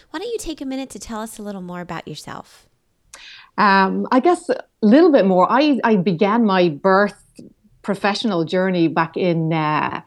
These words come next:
Speaker 2: to lots, many years ago with my, the birth of my first little boy here in California.
Speaker 1: Mm-hmm.
Speaker 2: And, uh, I had a doula at his birth, and that kinda set me on the path, I think, like most birth workers, uh, to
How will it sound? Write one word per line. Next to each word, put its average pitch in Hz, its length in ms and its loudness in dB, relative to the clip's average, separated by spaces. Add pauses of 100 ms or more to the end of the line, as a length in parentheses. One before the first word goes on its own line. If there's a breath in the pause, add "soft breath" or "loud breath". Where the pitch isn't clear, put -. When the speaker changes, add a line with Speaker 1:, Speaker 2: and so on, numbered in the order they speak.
(460 soft breath)
Speaker 2:
to 190 280 2 (300)
lots, 196 380 4
many 202 320 6
years 175 240 6
ago 175 200 4
with 175 160 6
my, 175 200 2
the 175 100 -4
birth 202 260 2
of 190 60 -4
my 180 160 -2
first 214 380 -2
little 190 160 0
boy 170 280 2
here 180 220 2
in 156 80 0
California. 175 880 0 (180 loud breath)
Speaker 1:
Mm-hmm. 214 200 -20 (100)
Speaker 2:
And, 180 560 4
uh, 170 220 6
I 196 100 4
had 190 160 2
a 190 60 4
doula 254 360 2
at 180 140 0
his 180 220 -2
birth, 165 260 0
and 202 100 -2
that 214 160 -2
kinda 214 340 0
set - 260 -4
me 185 100 2
on 170 140 2
the 165 80 0
path, 170 340 0
I 165 80 0
think, 214 240 4
like 156 220 -2
most 214 500 4
birth 156 260 2
workers, 151 600 -2
uh, 143 380 0 (460 loud breath)
to 185 420 6